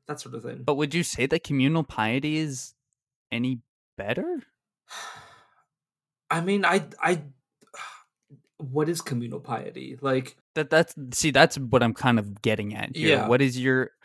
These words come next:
Speaker 2: when you say, like, a communal reading of the Bible, what does
Speaker 1: Yeah.
Speaker 2: that mean? Because
Speaker 1: I'm
Speaker 2: you could read it as, like, "If my community lives this way, we'll be saved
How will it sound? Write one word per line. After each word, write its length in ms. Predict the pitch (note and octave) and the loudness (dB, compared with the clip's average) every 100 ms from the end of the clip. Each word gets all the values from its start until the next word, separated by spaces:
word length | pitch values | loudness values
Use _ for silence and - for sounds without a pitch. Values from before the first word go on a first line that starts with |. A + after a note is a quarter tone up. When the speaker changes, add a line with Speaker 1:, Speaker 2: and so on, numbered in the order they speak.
| - _ - | -20 _ 0
Speaker 2:
when 180 | C#3 | 4
you 120 | D3 F3+ | 4 2
say, 280 | - E3 | 2 0
like, 160 | D3+ C3+ | 0 -2
a 60 | B2+ | -4
communal 460 | - B2+ C3+ B2 | 2 4 4 2
reading 320 | A2 A#2+ A2+ A2 | 0 -2 0 -2
of 80 | |
the 100 | G#2+ | -2
Bible, 460 | G#2 G#2 G#2 G2 G2+ | -2 -2 -2 -4 -4
what 140 | A2 D#3 | -4 0
does 80 | E3 | 0
Speaker 1:
Yeah. 120 | A2 | 0
Speaker 2:
that 260 | G#2 G2 | -2 -6
mean? 600 | - - G#2+ G2+ F#2+ G#2 - | -10 -8 -8 -8 -10 -12 -2
Because 340 | D3 D3+ C#3+ B2+ | 4 6 6 4
Speaker 1:
I'm 40 | |
Speaker 2:
you 100 | C#3+ | 0
could 280 | D3 E3+ B2 | 2 2 2
read 220 | B2+ D3 | 0 2
it 120 | D3 B2+ | 2 2
as, 220 | B2 - | 0 0
like, 360 | A2+ A2 - - _ _ _ _ _ | 0 0 -2 -12 _ _ _ _ _
"If 120 | A#2 A2+ | -2 2
my 200 | A#2 C3+ | 4 4
community 520 | C3+ A#2 A2+ G#2 G#2 | 4 2 2 0 -6
lives 240 | G#2 G2+ | -6 -8
this 240 | G#2 G2+ G2+ | -6 -6 -4
way, 240 | G#2 G#2 | -4 -2
we'll 180 | A2 A2+ | -2 -4
be 160 | G#2+ | -4
saved 500 | G#2+ B2 G#2 E2 - | -2 0 0 -4 -10